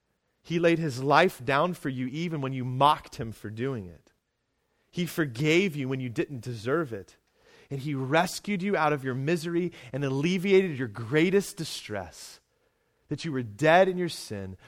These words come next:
forever separated from God because of your transgression, because of your rebellion, unable to be in right relationship with God. He paid your debt on the cross, saw it nailed to the cross,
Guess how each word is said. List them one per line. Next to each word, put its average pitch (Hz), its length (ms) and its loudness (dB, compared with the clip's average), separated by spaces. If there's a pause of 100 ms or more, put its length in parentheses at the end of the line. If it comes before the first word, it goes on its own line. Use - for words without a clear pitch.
forever 143 380 0
separated 185 800 2
from 143 280 -6
God 110 340 0
because 123 220 -4
of 120 120 -6
your 120 80 -4
transgression, 127 800 -6
because 117 240 -6
of 113 120 -8
your 113 140 -6
rebellion, 117 680 -4 (200)
unable 151 680 0
to 139 140 -8
be 156 380 -4
in 123 140 -8
right 120 220 0
relationship 110 680 -8
with 104 180 -12
God. 95 420 -14 (920)
He 135 100 -12
paid 175 420 0
your 170 160 0
debt 117 420 -2 (280)
on 156 220 -4
the 151 60 -4
cross, - 380 -8
saw 147 180 2
it 120 100 -14
nailed 160 500 4
to - 80 -14
the 143 100 -6
cross, - 680 -14